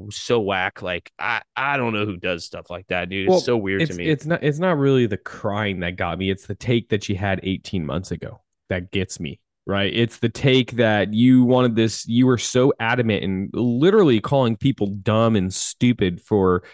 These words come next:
Speaker 2: the take that me and you had. And then eighteen months later, when it works out in, you know, what we were suggesting they should do,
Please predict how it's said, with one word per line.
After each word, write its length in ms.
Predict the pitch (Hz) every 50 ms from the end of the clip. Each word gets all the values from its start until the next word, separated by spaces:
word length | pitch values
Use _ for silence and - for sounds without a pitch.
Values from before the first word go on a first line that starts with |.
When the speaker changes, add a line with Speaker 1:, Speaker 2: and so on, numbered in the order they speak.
| _ _
Speaker 2:
the 80 | - 107
take 320 | - - - 127 117 107
that 180 | - 117 92 90
me 140 | 104 110 104
and 100 | 95 95
you 140 | 107 123
had. 380 | 120 101 95 80 76 76 - - _ _ _ _ _ _ _
And 160 | 113 113 113
then 160 | 113 113 113 -
eighteen 420 | 131 139 135 123 - - 147 139
months 220 | 131 127 120 110 -
later, 280 | 117 123 139 131 120
when 160 | 107 110 110 107
it 100 | 101 90
works 460 | 98 104 117 123 127 120 - - -
out 280 | 117 113 110 110 - -
in, 540 | 113 110 107 101 98 98 98 98 101 104 - _
you 120 | - 107 98
know, 160 | 95 92 98
what 240 | 104 104 107 95 85
we 300 | 82 87 95 113 120 120
were 140 | 117 110
suggesting 600 | 101 - - 104 95 95 107 110 113 - 113 101
they 140 | 92 95 101
should 240 | - - - 92 80
do, 320 | 104 120 135 135 123 110